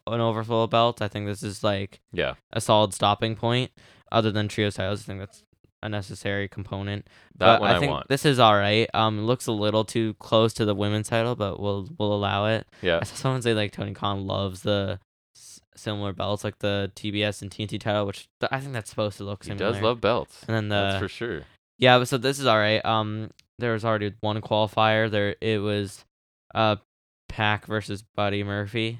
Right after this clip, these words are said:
Speaker 1: I'm gonna call him that on purpose.
Speaker 2: Yeah.
Speaker 1: Uh, and then next week we have Ethan Page versus Miro. And then, uh, we'll, at some point we'll also have Penta versus Malachi Black, which
Speaker 2: Yeah,
Speaker 1: is pretty
Speaker 2: the,
Speaker 1: cool.
Speaker 2: the talent involved in the tournament is awesome.
Speaker 1: And that, and so the winners go to a four-way. You may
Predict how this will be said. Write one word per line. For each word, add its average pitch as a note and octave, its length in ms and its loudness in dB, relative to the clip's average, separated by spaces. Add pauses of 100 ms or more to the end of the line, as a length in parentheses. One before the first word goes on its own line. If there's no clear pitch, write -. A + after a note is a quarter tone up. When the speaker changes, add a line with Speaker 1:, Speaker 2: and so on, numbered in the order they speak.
Speaker 1:
I'm G2+ 120 -8
gonna G2+ 160 -6
call G2+ 160 -4
him G2 80 -6
that G2 100 -4
on G2+ 80 -6
purpose. G#2+ 500 -6
Speaker 2:
Yeah. E2 180 0 (280)
Speaker 1:
Uh, G#2+ 240 2
and G#2 80 -2
then G#2 240 0
next G#2+ 280 0
week G#2 140 -4
we G#2+ 100 0
have G#2+ 120 0
Ethan G#2 300 -8
Page G#2 260 0
versus G2+ 340 -6
Miro. G#2+ 560 0 (440)
And A2+ 120 0
then, G#2 260 0
uh, F#2+ 640 0
we'll, G2+ 260 -4 (220)
at A2 140 -4
some G#2 160 -4
point G2+ 180 -4
we'll G2 120 -4
also G2 240 -4
have F#2+ 140 -8
Penta G2 440 -4
versus G2 460 -6
Malachi G2 400 -10
Black, A2 480 -6
which G#2+ 180 -12
Speaker 2:
Yeah, G2 140 4
Speaker 1:
is D#2 40 -2
pretty F2+ 140 -2
Speaker 2:
the, - 60 -18
Speaker 1:
cool. A2 140 -4
Speaker 2:
the A2+ 100 0
talent G#2 480 2
involved F2 420 0
in E2+ 60 -4
the D2+ 100 -6
tournament D2 400 -10
is C2+ 160 -14
awesome. - 380 -6
Speaker 1:
And A2+ 200 -4 (140)
that, A2 320 0
and A2+ 160 -4
so A2 180 -2
the G2+ 140 -6
winners G#2 340 -6
go A2 180 -2
to - 40 -4
a - 20 -8
four-way. G#2+ 520 0
You G2 180 -6
may G#2 380 -2